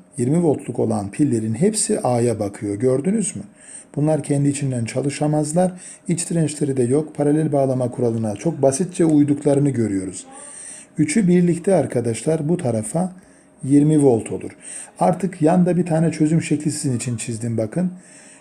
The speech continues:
Üçü birlikte yirmi voltluk bir pil olarak bakın. Tek pil olarak davranır. Altta ise seksen voltluk bir pilimiz daha var arkadaşlar.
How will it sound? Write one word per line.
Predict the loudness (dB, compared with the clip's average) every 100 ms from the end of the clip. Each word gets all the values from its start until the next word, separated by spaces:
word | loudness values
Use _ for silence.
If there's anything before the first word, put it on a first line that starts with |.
| -4
Üçü | -2 0 2
birlikte | 2 2 0 -4 -4
yirmi | -4 -2 -2 2 2 4
voltluk | 2 0 -2 -2 0
bir | 0
pil | 2 2
olarak | 2 2 -2 -6 -8
bakın. | -2 -2 -2 -6 -20 -20 -20 _
Tek | -2 -2 -2
pil | 0 4
olarak | 4 2 -2 -2
davranır. | -2 -2 -4 -6 -10 -18 _ _ _ -20 -20 -20 -12 -4
Altta | -4 0 0
ise | 0 0
seksen | 2 0 2 2 2
voltluk | 2 0 -2 -2
bir | 0
pilimiz | 2 4 4 2
daha | 2 2 2
var | 0
arkadaşlar. | -2 -6 -8 -8 -8 -12 -14